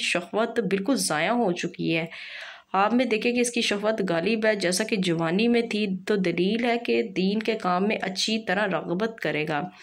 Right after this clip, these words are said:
और अगर देखे कि इसने नाबकार औरत से जमा किया है तो दलील है कि तालिब दुनिया में हराम होगा। और अगर यही ओ-, हवाब औरत भी देखे, सॉरी, अगर यही हाब औरत देखे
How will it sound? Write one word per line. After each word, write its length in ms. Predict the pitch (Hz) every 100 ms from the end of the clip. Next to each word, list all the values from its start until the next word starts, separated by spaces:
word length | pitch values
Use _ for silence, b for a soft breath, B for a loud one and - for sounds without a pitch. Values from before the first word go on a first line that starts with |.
| B B B B B B B B -
और 160 | 269 285
अगर 220 | 277 285
देखे 280 | 254 247 269
कि 140 | 277
इसने 240 | 269 262 254
नाबकार 540 | 226 214 220 233 220
औरत 220 | 214 196 208
से 160 | 240
जमा 320 | 196 185 175 190
किया 300 | 190 190 185
है 140 | 190
तो 100 | 202
दलील 420 | 190 165 165 196 208
है 80 | 214
कि 120 | 202 196
तालिब 420 | 151 165 220 214
दुनिया 320 | 170 170 180
में 120 | 214 214
हराम 400 | 180 165 175 208
होगा। 320 | 208 196 202
और 160 | 202 190
अगर 220 | 185 190
यही 420 | 180 196 269 269 -
ओ-, 340 | 202 202 -
हवाब 480 | 196 180 175 202 220
औरत 400 | - 180 254 294
भी 120 | 247 202
देखे, 400 | 190 185 214 247 B B B B
सॉरी, 300 | - 202 233
अगर 220 | 208 233
यही 260 | 202 226 254
हाब 300 | 220 185 190
औरत 240 | 190 185 220
देखे 360 | 190 185 208